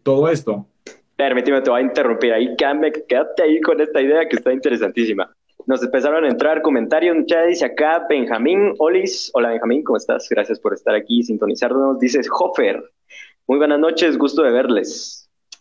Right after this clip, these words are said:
Speaker 2: Gracias, Hofer, por estar aquí sintonizando todo el tiempo. Dice Sander, hola, saludos chicos. Hola, Sander.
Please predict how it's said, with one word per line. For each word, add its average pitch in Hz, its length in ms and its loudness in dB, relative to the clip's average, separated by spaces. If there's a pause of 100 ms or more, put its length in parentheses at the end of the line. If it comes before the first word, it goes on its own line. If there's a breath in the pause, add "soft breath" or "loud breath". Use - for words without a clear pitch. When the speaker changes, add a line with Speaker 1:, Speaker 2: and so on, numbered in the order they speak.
(140)
Speaker 2:
Gracias, 107 340 -2
Hofer, 117 340 0
por 101 200 -2
estar 110 220 -2
aquí 113 220 0
sintonizando 117 720 0
todo 123 160 2
el 120 100 -2
tiempo. 135 320 2
Dice 127 260 0
Sander, 180 680 0
hola, 147 280 2
saludos 123 360 0
chicos. - 580 -4
Hola, 120 180 2
Sander. 113 320 -2